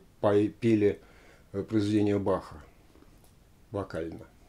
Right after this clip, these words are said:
Понятно, вокально пели. <laughs> Да? Вот. Без слов, только так. Вот. И этот прием использовал Хуциев, кстати, в, э, своих картинах. Вот это пение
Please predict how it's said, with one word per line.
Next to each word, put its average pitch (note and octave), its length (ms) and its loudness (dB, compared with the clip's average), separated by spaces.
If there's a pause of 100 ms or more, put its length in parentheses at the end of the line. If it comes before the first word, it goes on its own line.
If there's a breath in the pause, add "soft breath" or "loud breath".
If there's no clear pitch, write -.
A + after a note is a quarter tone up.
(320)
Понятно, A2 400 -2
вокально A2 500 0
пели. E2 460 -6
<laughs> - 40 -20
Да? C3+ 180 0 (340)
Вот. D#3 560 2 (160)
Без A#2+ 420 0
слов, G2+ 340 0 (380)
только - 320 -4
так. - 300 -10 (1200 loud breath)
Вот. F#2+ 180 -8 (360 loud breath)
И A#2+ 60 8
этот C3+ 240 8
прием D3+ 360 8
использовал G2+ 460 2
Хуциев, B2 460 2
кстати, - 340 -6
в, - 260 -12
э, F#2+ 340 -4
своих F#2+ 300 -6
картинах. G2 500 -4
Вот F#2 140 -10
это F#2 220 -6
пение F#2 520 -2